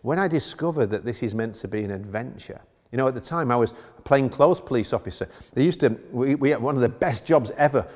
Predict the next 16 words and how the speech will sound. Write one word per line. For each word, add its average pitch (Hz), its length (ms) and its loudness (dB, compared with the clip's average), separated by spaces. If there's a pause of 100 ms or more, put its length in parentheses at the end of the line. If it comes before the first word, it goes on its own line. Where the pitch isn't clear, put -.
was 131 160 2
to - 80 0
hold 135 240 6
on 131 100 2
to 117 120 -10
this 117 160 -2
thing. 117 160 -2
We 123 100 2
called 120 240 2
it 110 100 -4
the 107 80 0
donga, 113 540 4
this 101 180 2
great 123 320 0
big 110 200 0
metal 113 440 -2